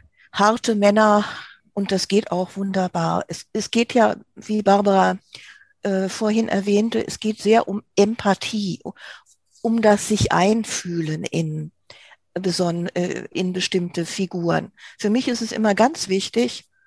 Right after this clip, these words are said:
das habe ich auch, ähm, aus, äh, meinem Studium mitgebracht, mir die Personen vorzustellen. Zum Beispiel die Sache, wie sagt jemand etwas?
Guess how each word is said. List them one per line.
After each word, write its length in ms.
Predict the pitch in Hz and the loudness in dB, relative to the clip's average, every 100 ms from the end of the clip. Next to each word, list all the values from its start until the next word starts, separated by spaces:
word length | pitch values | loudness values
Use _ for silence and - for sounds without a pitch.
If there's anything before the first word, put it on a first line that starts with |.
| _ _ _ | _ _ _
das 240 | 202 - | -6 0
habe 160 | 220 208 | 2 2
ich 120 | 196 | 2
auch, 240 | 185 220 - | 2 0 -2
ähm, 360 | 196 190 190 196 - - - | -4 -4 -4 -6 -10 -20 -4
aus, 380 | - 185 - | -2 -2 -8
äh, 380 | - 185 185 185 - - - | -6 -4 -4 -6 -12 -16 -2
meinem 240 | 185 185 | -2 0
Studium 380 | - 233 233 233 | -4 -4 -2 0
mitgebracht, 800 | 220 - 226 214 208 - - - _ _ _ _ _ _ _ _ _ | -2 -4 -6 2 2 2 -10 -20 _ _ _ _ _ _ _ _ _
mir 160 | - 208 | 0 2
die 80 | 214 | 2
Personen 480 | 214 196 214 202 180 | 0 0 0 -2 -4
vorzustellen. 800 | - - - - 180 123 120 - _ _ _ _ _ _ _ - | -4 -4 -4 -4 -4 -4 -4 -10 _ _ _ _ _ _ _ -8
Zum 140 | 190 | 0
Beispiel 400 | 196 202 - 208 | 2 2 2 -2
die 160 | 202 196 | 0 0
Sache, 340 | 196 196 170 | 2 2 2
wie 220 | 214 214 | 2 2
sagt 440 | 175 180 165 - - | 2 2 2 -2 -10
jemand 440 | 175 160 151 - | -8 -6 -6 -8
etwas? 500 | 147 - - 143 - | -14 -12 -12 -10 -12